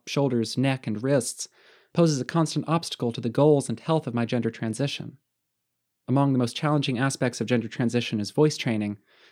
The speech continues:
which is made immeasurably more difficult by tension and muscular habits of the neck and throat.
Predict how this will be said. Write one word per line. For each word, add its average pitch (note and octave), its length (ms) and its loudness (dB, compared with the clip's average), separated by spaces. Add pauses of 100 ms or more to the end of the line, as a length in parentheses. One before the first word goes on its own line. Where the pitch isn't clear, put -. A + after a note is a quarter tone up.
(120)
which C3+ 160 -2
is B2+ 140 -2
made B2+ 300 2 (140)
immeasurably D3+ 540 4
more B2+ 160 2
difficult A#2+ 560 -4
by A2 160 -2
tension B2+ 580 0
and A2+ 140 -2
muscular B2 380 -2
habits A#2 320 -4
of A2 80 -6
the A2+ 80 -2
neck A2 240 -4
and - 120 -14
throat. C3 400 -4